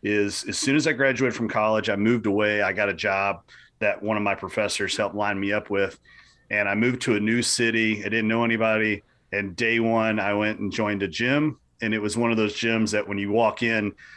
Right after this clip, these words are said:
they're like, "Okay, we're gonna take some body measurements." And they got the calipers, you know, and, and then they had me step onto a scale and I was like, "one twenty-nine." I'm like, "God, I'm a, you know, piece of shit." You know what I mean? Like, I need to put on <laughs> some weight. And, um,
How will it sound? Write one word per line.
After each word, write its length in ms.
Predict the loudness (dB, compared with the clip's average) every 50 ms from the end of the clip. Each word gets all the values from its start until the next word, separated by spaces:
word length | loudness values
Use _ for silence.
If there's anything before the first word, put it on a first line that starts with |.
| -20 _ _ -4
they're 200 | -2 0 2 2
like, 280 | 2 2 2 2 2
"Okay, 440 | 0 0 2 2 4 4 4 4 2
we're 180 | 2 2 0 2
gonna 180 | 2 2 0
take 260 | 0 0 0 -2 -2
some 220 | 0 0 0 2 2
body 280 | 2 2 2 4 4
measurements." 680 | 4 4 4 2 2 0 -2 -4 -6 -6 -6 -6 -6 -4
And 80 | -2 -2
they 60 | -2
got 160 | -2 -2 -2
the 80 | -2 -2
calipers, 840 | 0 0 2 4 4 2 2 2 2 2 4 4 2 2 0 0
you 100 | 0 0
know, 400 | 2 2 2 4 4 4 2 2
and, 180 | 0 0 -2 -6 -10 -18 -20 -20 -20 -16 _ -4
and 160 | -2 0 0
then 120 | 0 0
they 120 | 0 0 0
had 220 | 0 0 0 2
me 100 | 0 0
step 360 | -2 -2 -2 0 0 0 2
onto 280 | 0 0 0 2 0 0
a 60 | 0
scale 460 | 0 -2 -2 0 2 2 2 2 2
and 100 | 2 0
I 40 | -2
was 120 | -2 -2
like, 180 | -4 -6 -4 -2
"one 220 | 0 2 2 2
twenty-nine." 640 | 2 2 0 0 0 0 0 0 0 0 0 -2 -2
I'm 100 | -4 -4
like, 180 | -4 -4 -6 -8 _ _ _
"God, 320 | -4 -2 0 2 2 2
I'm 120 | 0 0 0
a, 120 | -2 -4 -6 _ _ _ _ _ _ -4
you 120 | -2 0 0
know, 160 | 0 -2 -4
piece 320 | -4 -4 -4 -4 -4 -4
of 100 | -4 -4
shit." 340 | -2 0 2 2 2 0 -2 -2
You 80 | 0
know 100 | 2 2
what 100 | 2 2
I 60 | 2 2
mean? 240 | 2 2 2 2
Like, 220 | 2 2 2 0 0
I 80 | 0
need 140 | 2 2 2 2
to 80 | 0
put 260 | -4 -6 -4 0 0
on 120 | 2 2 0
<laughs> 20 |
some 320 | 0 -2 -2 -2 -2 -2 0
weight. 340 | 0 0 0 -2 -4 -8 -12 -16 -20 -20 -20 -20 -20 -20 -20 -20 -20 _ -4
And, 400 | -2 0 2 2 2 2 2 2
um, 420 | 2 4 4 4 2 2 0 -4